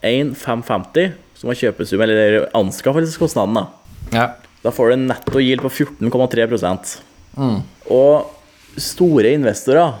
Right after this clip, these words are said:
Speaker 1: i, i Norge, og, og den store institusjonelle investorene som kanskje investerer i større næringsbygg,
Speaker 2: Ja.
Speaker 1: de aksepterer en yield på fem prosent. Altså en avkastning på investeringen sin med fem prosent.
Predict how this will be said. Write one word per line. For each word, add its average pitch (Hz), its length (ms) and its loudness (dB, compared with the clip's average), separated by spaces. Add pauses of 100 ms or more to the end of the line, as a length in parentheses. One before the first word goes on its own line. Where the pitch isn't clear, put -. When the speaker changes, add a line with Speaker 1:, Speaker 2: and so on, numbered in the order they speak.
(260)
Speaker 1:
i, 151 220 0 (960)
i 147 40 2
Norge, 131 360 4 (580)
og, 131 220 2 (100)
og 127 400 2
den 131 160 0
store 135 220 2
institusjonelle 104 640 0 (260)
investorene 101 480 0
som 107 160 -6
kanskje 104 200 -2
investerer 92 260 0
i - 40 -10
større 101 200 0
næringsbygg, 113 540 0 (100)
Speaker 2:
Ja. 107 160 -2 (180)
Speaker 1:
de 117 120 -2 (280)
aksepterer 92 600 -2
en 107 100 0
yield 104 320 -2
på - 80 -12
fem 104 240 -6
prosent. 92 540 -6 (240)
Altså 202 260 0
en 202 100 -2 (120)
avkastning 104 580 -2
på 113 80 2
investeringen 98 400 -2
sin 110 100 -4
med 104 80 -2
fem 101 200 -6
prosent. 92 460 -6